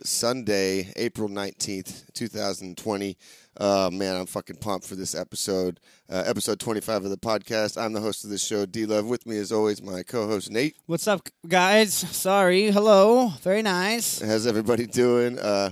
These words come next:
Speaker 1: hope you're holding up all right. Week five of quarantine officially.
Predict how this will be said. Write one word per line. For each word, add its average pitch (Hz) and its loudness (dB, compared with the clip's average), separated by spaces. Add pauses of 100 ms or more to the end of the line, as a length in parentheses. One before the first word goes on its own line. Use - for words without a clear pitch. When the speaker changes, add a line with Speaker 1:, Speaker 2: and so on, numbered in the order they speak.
Speaker 1:
hope 104 -8
you're 104 -4
holding 107 0
up 110 -2
all 113 2
right. 110 0
Week 107 -4
five 107 -2
of 104 -12
quarantine 110 -6
officially. 107 -6